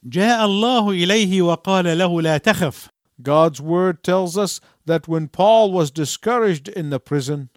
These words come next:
Speaker 1: وتخبرنا كلمة الله أنه عندما كان بولس محبطا في السجن،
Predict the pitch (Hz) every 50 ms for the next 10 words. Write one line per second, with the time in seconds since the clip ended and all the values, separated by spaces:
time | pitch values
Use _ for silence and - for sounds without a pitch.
0 | _ _ _ - 117 113 - - 156 - 147 143 202 208 202 185 175 175 165 160
1 | - - 202 208 202 196 180 170 - 170 170 160 170 180 190 196 202 202 196 180
2 | - _ _ _ _ - 151 165 196 196 190 185 175 190 202 185 175 180 180 180
3 | 180 170 - - 220 226 220 208 202 190 185 233 247 247 233 220 196 - - 190
4 | 190 196 - - 180 190 233 247 - 214 185 170 156 - 170 156 - - - 226
5 | 233 214 214 220 240 247 240